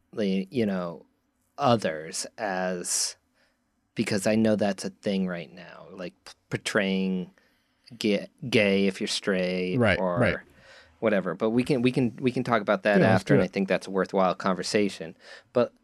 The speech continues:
Speaker 1: my, my mindset watching this movie wa-, <laughs> and they, I mean, these, these are intense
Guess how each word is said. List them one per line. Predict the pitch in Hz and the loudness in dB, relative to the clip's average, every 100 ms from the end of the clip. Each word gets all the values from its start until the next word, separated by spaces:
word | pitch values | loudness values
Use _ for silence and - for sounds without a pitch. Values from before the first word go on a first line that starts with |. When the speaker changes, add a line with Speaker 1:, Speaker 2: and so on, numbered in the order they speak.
| _ _ - | _ _ -2
Speaker 1:
my, | 127 120 135 151 147 139 127 - _ _ | 2 4 6 6 6 4 2 -4 _ _
my | 139 131 156 | 2 4 6
mindset | 113 90 87 - 90 87 - _ - | 4 2 -2 -4 -2 -2 -4 _ 0
watching | 101 92 - 90 | 0 0 -2 -4
this | 90 101 | -2 -2
movie | 92 90 92 95 95 _ _ _ - | 0 -2 -2 -4 -6 _ _ _ -4
wa-, | 107 95 92 - - - - | 0 2 0 -2 -6 -8 -14
<laughs> | - - - | -20 -20 -8
and | 113 110 | -2 0
they, | 104 - 151 | 0 0 2
I | |
mean, | 143 139 139 | 4 4 4
these, | 196 208 - 156 | 4 2 -2 -4
these | 143 190 | 0 0
are | - 117 117 | 2 4 4
intense | 107 110 - - 101 95 - - - | 4 -2 -4 -4 0 0 -4 -10 -12